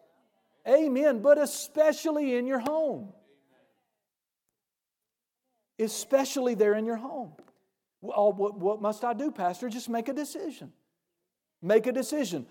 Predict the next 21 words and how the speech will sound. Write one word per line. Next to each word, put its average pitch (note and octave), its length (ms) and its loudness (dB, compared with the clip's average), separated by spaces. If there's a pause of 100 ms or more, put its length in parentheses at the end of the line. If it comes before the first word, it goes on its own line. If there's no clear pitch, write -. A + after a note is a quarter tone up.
(120)
Among G3 400 4
all B3+ 460 8
of E4 140 -2
the C4+ 80 -6
things A#3+ 400 -4
that G3 220 -2
I'm G#3+ 260 -2
pursuing A#3 640 -4
in A#3 100 -8
life, C#3 560 -8 (320)
at G3 180 2
the E3+ 120 0
top A#3 400 0
of B3+ 80 0
my C4+ 180 -4
list F3+ 580 0 (180)
has G3 520 0
to A3+ 160 -8
be E3 420 0 (600)
love. B3+ 260 0
Now, G3+ 220 -2